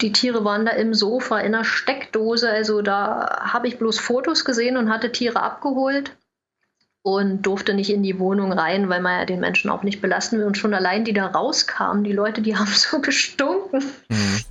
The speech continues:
Speaker 1: Ja, grad
Speaker 2: glaub ich.
Speaker 1: mal, ja, ein paar Stunden, drei Stunden oder so gewerkelt hatten, äh, das war wirklich übel. Oder, ja, sechzig Hunde. Also es ist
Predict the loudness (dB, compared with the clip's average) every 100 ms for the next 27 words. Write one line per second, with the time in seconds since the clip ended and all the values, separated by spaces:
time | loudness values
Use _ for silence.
0 | -4 -2 0 2 2 0 -2 -6 -10 _
1 | _ -14 -12 -2 0 0 0 0 0 0
2 | 0 0 2 0 2 2 0 0 0 0
3 | 2 2 0 0 0 2 2 2 0 -2
4 | 0 -2 -2 -2 0 0 0 0 -2 -2
5 | -2 -2 -2 0 0 -2 0 2 2 2
6 | 2 2 2 0 -2 -6 -10 -10 -4 0
7 | 2 2 2 2 0 2 2 2 2 2
8 | 2 2 2 2 0